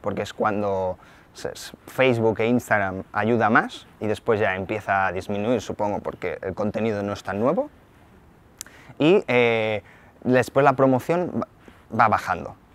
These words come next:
¿vale? Quiero decir, la publicidad, ¿vale? Pero lo que hacemos es publicar y promocionar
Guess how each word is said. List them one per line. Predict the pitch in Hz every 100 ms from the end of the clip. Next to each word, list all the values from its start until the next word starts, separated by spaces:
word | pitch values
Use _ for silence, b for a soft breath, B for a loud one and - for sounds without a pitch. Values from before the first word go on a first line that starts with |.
| - -
¿vale? | 107 147 107 - -
Quiero | 107
decir, | 101 95 -
la | 131
publicidad, | 92 107 85 - 76 - _ _ -
¿vale? | 101 165 B B -
Pero | 113 113
lo |
que | 113
hacemos | 110 131 120
es | 101
publicar | - 107 117 131 170
y | 127
promocionar | 95 95 92 87 90